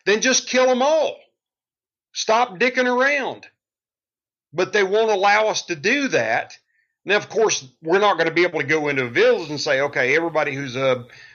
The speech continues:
who's a bad guy, raise your hand," and then you shoot 'em. It doesn't work that way.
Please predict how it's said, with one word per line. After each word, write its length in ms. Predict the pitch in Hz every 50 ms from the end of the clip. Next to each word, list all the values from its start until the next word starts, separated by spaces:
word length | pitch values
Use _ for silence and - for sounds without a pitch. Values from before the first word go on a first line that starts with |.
| - _ _ _
who's 180 | - 170 160 131
a 40 | 135
bad 320 | 123 151 190 240 240 160
guy, 160 | 147 143 143
raise 280 | 147 147 151 147 139 120
your 120 | 117 110
hand," 340 | 110 165 226 262 240 208 170
and 140 | 160 160 165
then 120 | 165 160
you 100 | 151 147
shoot 260 | 135 - 226 254 277 220
'em. 140 | 147 120
It 100 | 123 127
doesn't 320 | 147 165 160 160 180 156 165
work 260 | 208 262 262 - -
that 220 | 135 123 - -
way. 360 | 123 127 110 92 98 - -